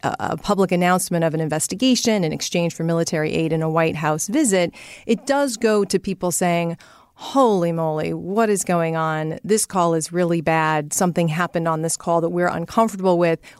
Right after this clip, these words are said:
We're gonna try to hide it." So that's what he's saying. You know, you use it for that purpose. It's not directly related,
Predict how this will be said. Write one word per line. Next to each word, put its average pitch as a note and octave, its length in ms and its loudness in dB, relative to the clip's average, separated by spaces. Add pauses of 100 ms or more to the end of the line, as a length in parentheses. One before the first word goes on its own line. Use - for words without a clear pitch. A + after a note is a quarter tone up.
We're G3+ 180 4
gonna F3 240 -2
try D#3+ 240 -2
to D#3 80 -4
hide D#3+ 380 -4
it." - 160 -10 (280)
So A3+ 220 2
that's E4+ 260 2
what B3+ 120 2
he's G#3 160 2
saying. D#3+ 280 -2
You F3 60 -2
know, F3+ 80 2
you F#3 180 2
use A#3+ 280 4
it - 100 0
for F#3 140 -2
that F3 280 0
purpose. E3+ 580 0
It's F#3 140 -6
not G#3 200 2
directly F#3+ 440 0
related, F3 560 0